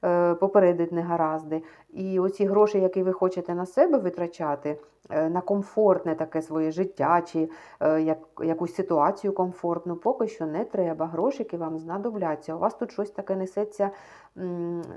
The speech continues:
загострена якась ситуація, коли треба буде щось сплачувати. Так, і третій варіант.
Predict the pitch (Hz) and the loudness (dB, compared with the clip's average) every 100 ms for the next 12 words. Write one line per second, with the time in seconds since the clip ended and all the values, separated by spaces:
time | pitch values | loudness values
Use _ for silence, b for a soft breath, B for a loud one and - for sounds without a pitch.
0 | - 175 214 165 139 - 156 156 160 160 | -4 2 2 2 -2 -4 -4 -2 -2 -4
1 | 160 - 170 196 320 370 - 180 - 175 | -6 -8 -2 2 2 0 -6 -6 -4 -4
2 | 226 202 202 190 185 180 190 B B B | -2 -4 -2 -4 -4 -6 -6 B B B
3 | - 202 196 - 180 143 - 139 147 151 | -12 -12 -14 -4 0 0 -4 -12 -12 -14
4 | 156 160 - - - - B B B B | -14 -18 -20 -20 -20 -20 B B B B
5 | B - 220 160 - - 233 247 302 311 | B 0 2 0 -4 -12 -6 0 2 4
6 | 311 320 233 202 202 226 240 247 262 269 | 2 0 0 0 -2 -6 -4 -2 -2 -2
7 | 277 277 | -4 -8